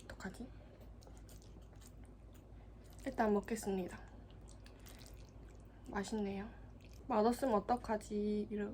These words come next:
그랬는데. 팽이버섯이랑 그 버섯? 음. 단무지도.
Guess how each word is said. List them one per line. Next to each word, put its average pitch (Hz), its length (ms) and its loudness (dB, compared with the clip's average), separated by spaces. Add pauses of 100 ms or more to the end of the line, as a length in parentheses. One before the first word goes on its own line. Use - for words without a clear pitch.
(140)
그랬는데. 190 520 0 (1400)
팽이버섯이랑 214 1120 2 (140)
그 190 280 2 (520)
버섯? 240 360 4 (3250)
음. 233 260 6 (4000)
단무지도. 220 560 -2